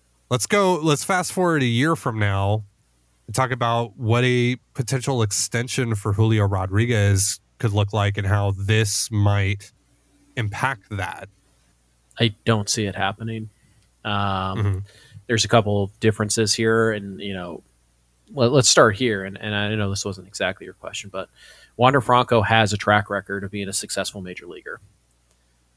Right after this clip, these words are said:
Speaker 2: It's a small track record, but he has it. Julio does not. Uh, but like you said, assuming that he has a relatively good, uh, first year,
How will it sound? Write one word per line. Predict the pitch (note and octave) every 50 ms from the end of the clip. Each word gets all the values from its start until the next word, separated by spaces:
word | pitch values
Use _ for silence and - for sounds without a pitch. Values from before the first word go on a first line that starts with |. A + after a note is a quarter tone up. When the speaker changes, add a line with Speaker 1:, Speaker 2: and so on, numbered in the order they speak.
| _ _ _ _ _ _ _ _ _ _ -
Speaker 2:
It's | A#2+ - -
a |
small | - - E3+ F3 F3
track | D#3 - A2+ G#2+ G2+ -
record, | - G2+ G2 - G#2 G2+ -
but | - A2 G#2
he | G2+
has | G#2 A2 G#2 G2 -
it. | - - _ _ _ _ _ _ _ _
Julio | - - D3 E3+ F3 E3+ E3+ E3 D#3+ D#3 D#3 D3+ C#3
does | - B2 A#2 A#2 A#2 A2+ A2 G2+ - -
not. | F2 C#2+ C#2 _ _ _ _ _ _ _ _ _ -
Uh, | - G2 G2 G2 G2 G2 G2 F#2+ G#2+ -
but | - A2 G#2 - -
like | A#2 A2+ G#2
you | - -
said, | - G#2+ F#2+
assuming | - - - E3 F#3 F3+ D#3+ B2+
that | A#2+ A2 G#2+
he | A2+ A2 G#2
has | G#2 G#2+ G#2+ G#2 G2+ G2 -
a | G#2
relatively | G#2 G#2 G2 G2 - G#2 F#2+ G2+ F#2+
good, | F#2 G#2 G2 G2 F#2+ G2 _ _ _ - - - - _ _ _ -
uh, | A#2+ A2 G#2+
first | G#2 - A2+ G#2+ G2+ - - -
year, | G#2 G#2+ B2 C#3+ E3